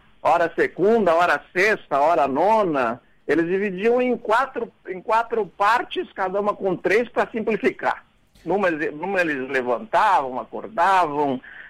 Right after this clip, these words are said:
noutras, noutra almoçavam, depois tinha merenda, depois, é,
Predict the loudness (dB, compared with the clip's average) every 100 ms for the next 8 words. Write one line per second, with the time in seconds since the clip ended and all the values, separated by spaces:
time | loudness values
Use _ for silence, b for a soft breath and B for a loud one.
0 | B 0 2 2 0 -2 -14 b b -8
1 | -4 0 0 2 0 0 -4 -4 0 2
2 | 4 2 0 -2 -2 -2 -2 -4 -2 0
3 | 0 0 0 -4 -4 -2 0 0 -4 -14
4 | _ _ _ _ _ _ -4 0 0 0